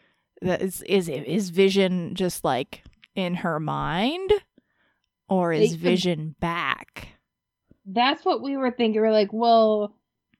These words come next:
Speaker 2: is, is she controlling all of this herself?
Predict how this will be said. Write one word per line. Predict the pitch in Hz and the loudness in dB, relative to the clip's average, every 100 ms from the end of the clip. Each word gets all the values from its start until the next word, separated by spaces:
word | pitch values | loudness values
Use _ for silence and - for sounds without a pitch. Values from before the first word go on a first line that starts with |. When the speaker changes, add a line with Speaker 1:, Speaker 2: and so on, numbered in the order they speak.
| _ | _
Speaker 2:
is, | - 214 208 202 180 - _ _ _ - | 2 4 4 2 -2 -10 _ _ _ 0
is | 190 | 0
she | - | 0
controlling | 190 175 165 190 208 269 269 | -2 -4 -2 2 4 4 4
all | 262 254 254 | 6 6 4
of | |
this | 247 247 - | 4 0 0
herself? | 175 - - 185 262 392 403 | -6 -4 0 4 6 4 0